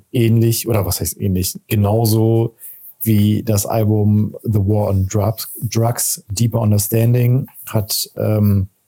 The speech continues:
das Album Broken Side of Time von Alberta Cross zehn Songs. Und der letzte, äh, Ghost in the City Life ist wirklich, wie ich finde, ein würdiges Ende. Äh, beginnt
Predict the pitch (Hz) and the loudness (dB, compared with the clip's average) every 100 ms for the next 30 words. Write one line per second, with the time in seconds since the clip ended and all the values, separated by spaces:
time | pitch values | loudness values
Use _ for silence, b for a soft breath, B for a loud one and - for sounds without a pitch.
0 | _ _ _ - - B B B - 95 | _ _ _ -14 -14 B B B -8 -4
1 | - 113 104 107 101 110 113 110 107 - | 0 2 2 2 2 2 2 2 0 2
2 | 110 107 - - 117 113 113 107 101 110 | 0 0 -4 -2 0 2 0 0 0 0
3 | 107 104 - 120 - - _ _ _ _ | 0 -2 0 0 -2 -8 _ _ _ _
4 | _ _ - - 131 127 - 127 180 - | _ _ -8 -2 0 0 0 -2 -2 -4
5 | - _ _ _ _ _ _ _ _ _ | -8 _ _ _ _ _ _ _ _ _
6 | - 110 107 117 110 117 - - 123 120 | 0 2 2 2 2 2 0 0 2 2
7 | 120 - 113 113 110 120 _ - 120 123 | 0 0 0 2 0 -2 _ -4 0 0
8 | - 120 110 - 127 127 123 123 123 110 | 0 0 0 0 0 2 2 2 0 -2
9 | - 101 - - 104 98 101 95 - _ | -4 -4 -4 -6 -4 -2 -2 -2 -10 _
10 | _ - 101 - 110 107 95 113 127 110 | _ -4 -4 0 0 2 2 2 2 2
11 | 104 - 120 123 127 131 131 B B B | 0 0 0 0 2 0 -2 B B B
12 | B _ _ _ 123 107 104 98 90 117 | B _ _ _ 0 2 2 2 0 0
13 | 104 131 127 - | 2 2 0 -2